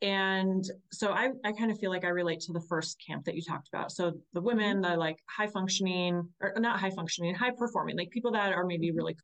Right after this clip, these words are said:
Speaker 1: career focused and career oriented. Like, I
Speaker 2: Yeah,
Speaker 1: found a lot
Speaker 2: high
Speaker 1: of
Speaker 2: achieving.
Speaker 1: success. Yeah, high achieving. There we go. That's the word that you used. And, you know, s-, I, I think at that, when you're making so many decisions all day, sometimes you,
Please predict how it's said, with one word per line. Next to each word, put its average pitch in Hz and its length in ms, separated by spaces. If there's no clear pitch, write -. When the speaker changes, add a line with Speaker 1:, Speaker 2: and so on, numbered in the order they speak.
Speaker 1:
career 302 220
focused 262 520
and 175 140
career 254 280
oriented. 214 720
Like, 190 120
I - 20
Speaker 2:
Yeah, 196 60
Speaker 1:
found 214 180
a 214 40
lot 208 120
Speaker 2:
high 220 60
Speaker 1:
of 208 40
Speaker 2:
achieving. 185 280
Speaker 1:
success. 233 500
Yeah, 196 160
high 226 140
achieving. 180 420
There 175 100
we 170 100
go. 156 120
That's 185 220
the 170 100
word 160 160
that - 80
you 170 80
used. - 480
And, 196 260
you 233 100
know, 226 60
s-, - 280
I, 226 200
I 220 80
think 254 340
at 220 160
that, 208 140
when 226 220
you're 208 200
making 233 300
so 233 200
many 226 140
decisions 185 540
all 233 120
day, 247 240
sometimes 214 480
you, 208 240